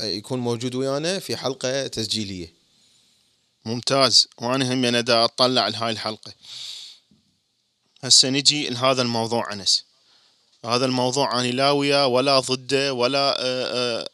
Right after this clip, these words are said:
Speaker 2: آه، support ولا، آه، نوت support. أوكي؟
Speaker 1: إيه.
Speaker 2: الموضوع أكو ثلاث برامج. هاي الب-، ثلاث برامج طلي-، طلعت كليتها خلال أسبوع.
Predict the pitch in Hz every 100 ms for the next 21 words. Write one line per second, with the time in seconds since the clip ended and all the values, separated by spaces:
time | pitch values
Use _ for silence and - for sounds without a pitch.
0 | - - 123 135 - 143 147 147 131 131
1 | 139 139 135 - 80 113 107 50 123 123
2 | - 113 - 101 92 - 117 147 180 -
3 | _ _ _ _ _ _ _ _ _ _
4 | _ _ _ _ _ _ _ 113 117 123
5 | 123 123 160 175 151 - 175 160 165 147
6 | 127 117 107 107 - - _ _ _ _
7 | _ _ _ _ _ 127 147 131 - -
8 | 147 160 156 160 165 156 - 160 160 -
9 | 160 160 135 - 175 185 180 165 156 156
10 | 185 180 156 151